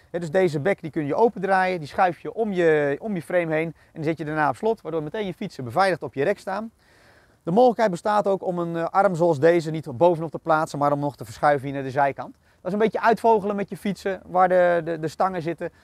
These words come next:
en hoe dat, eh, praktisch uitkomt. In de regel zullen we het advies geven natuurlijk de zwaarste fiets zo dicht mogelijk bij de caravan, oftewel zo dicht mogelijk naar de as toe. Dat is weer gunstiger ook met oog op de kogeldruk die je daarmee wat, eh, vermindert.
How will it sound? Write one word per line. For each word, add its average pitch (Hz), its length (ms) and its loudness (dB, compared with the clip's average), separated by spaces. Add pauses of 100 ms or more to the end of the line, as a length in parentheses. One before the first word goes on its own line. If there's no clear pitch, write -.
en 147 120 -8
hoe 170 100 -2
dat, 165 180 0
eh, 160 140 0
praktisch - 420 -4
uitkomt. 160 520 0 (1160)
In 185 100 -6
de 190 80 4
regel 208 260 2
zullen 170 180 0
we - 60 -6
het 165 80 -6
advies 208 180 -6
geven 165 180 4
natuurlijk 131 240 -6
de 139 80 -6
zwaarste 185 400 2
fiets - 280 -8 (200)
zo - 140 -12
dicht 190 180 2
mogelijk 135 500 -2 (260)
bij 208 220 4
de 170 80 0
caravan, 202 420 -2
oftewel 156 260 -10
zo 135 80 -10
dicht 160 180 -4
mogelijk 135 260 -6
naar 139 100 -6
de 196 60 -6
as 202 100 -6
toe. 214 240 -8
Dat 131 100 -12
is 117 80 -12
weer 120 120 -6
gunstiger 139 420 -8
ook 127 160 -8 (240)
met 131 120 -14
oog 147 200 0
op 147 200 -10
de 139 460 2
kogeldruk 196 500 0
die 175 100 -10
je 170 80 -4
daarmee 160 300 -2
wat, 156 180 -6
eh, 147 180 -6
vermindert. 165 520 -4